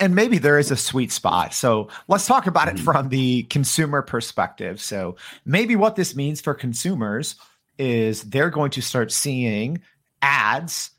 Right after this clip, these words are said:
Speaker 1: that they feel are more tailored to their needs, to their pain points, because the advertisers on the front end have access to more tools and technologies and capabilities than ever before.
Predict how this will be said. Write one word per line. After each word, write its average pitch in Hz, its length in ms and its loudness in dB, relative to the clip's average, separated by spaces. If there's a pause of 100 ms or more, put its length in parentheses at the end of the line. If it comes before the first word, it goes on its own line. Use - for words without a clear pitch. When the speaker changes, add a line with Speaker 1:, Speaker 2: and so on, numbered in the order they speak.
(140)
Speaker 1:
that 131 180 0
they 151 160 2
feel 139 720 0
are 123 160 2
more 127 180 0
tailored 120 680 -2 (340)
to 127 500 0
their 135 280 2
needs, 120 500 -4
to 131 140 -4
their 107 200 -4
pain 135 300 -6
points, 107 400 -8
because 127 640 -4 (380)
the 120 160 -6
advertisers 123 760 0
on 117 120 -4
the 107 60 -4
front 175 300 -2
end 95 400 -8 (540)
have 160 320 2
access 147 480 0
to 139 140 -2
more 135 380 -2
tools 208 500 -2
and 139 120 -8
technologies 139 760 -2
and 107 140 -10
capabilities 117 760 -4
than 107 160 -6
ever 117 180 -2
before. 180 540 -6